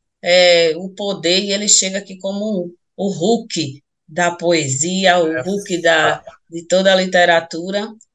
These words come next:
Speaker 1: E agradecer aos nossos coordenadores, né? Isa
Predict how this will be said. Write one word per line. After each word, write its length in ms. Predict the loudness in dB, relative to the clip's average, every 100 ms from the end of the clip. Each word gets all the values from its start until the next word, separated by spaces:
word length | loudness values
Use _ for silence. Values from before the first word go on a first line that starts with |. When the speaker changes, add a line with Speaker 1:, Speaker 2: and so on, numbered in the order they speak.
| _
Speaker 1:
E 140 | 0
agradecer 640 | 2 4 4 4 4 4 6
aos 200 | 4 2
nossos 320 | 0 0 0
coordenadores, 880 | -2 -4 -4 -2 -2 -2 -4 -6 -6
né? 260 | -4 -4 -6 _ _ _
Isa 640 | -10 -6 -2 2 2 2